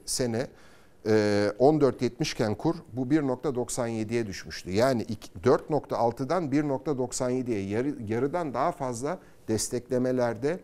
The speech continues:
çiftçiye verdiğiniz, sağladığınız alım gücünde yarıdan fazlaya, e, düşüş var. Yani biz çiftçimizi iki bin on üçten, e, ki destekten yarısından daha az para şu anda verir durumdayız.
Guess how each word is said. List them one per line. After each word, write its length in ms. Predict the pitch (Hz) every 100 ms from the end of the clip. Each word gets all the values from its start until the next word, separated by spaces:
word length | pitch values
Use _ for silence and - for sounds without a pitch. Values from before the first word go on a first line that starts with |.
| - - - - - - - -
çiftçiye 540 | 117 107 - 156 175
verdiğiniz, 600 | 156 139 123 127 135 165
sağladığınız 840 | 160 - 123 131 131 123 147 196 - -
alım 360 | 123 175 180 143
gücünde 420 | 135 131 123 165
yarıdan 580 | 147 113 120 127 170 170
fazlaya, 640 | 147 131 120 135 165 - - - - -
e, 260 | 113 117 113
düşüş 320 | 110 156 -
var. 120 | 95
Yani 340 | 113 156 139 127
biz 280 | 180 180 - - -
çiftçimizi 760 | 185 165 - 151 131 147 175 - - -
iki 260 | 131 165
bin 120 | 165 170
on 180 | 185
üçten, 540 | 160 - - 156 214 220 - - - - - - - -
e, 320 | 117 117 110 - - - - - - -
ki 180 | 156 131
destekten 520 | 143 - 156 - -
yarısından 680 | 175 170 208 190 190 202 185
daha 160 | 185
az 200 | 165 -
para 180 | 139 113
şu 180 | - 117
anda 220 | 107 107
verir 280 | 104 95 87
durumdayız. 460 | 92 90 87 82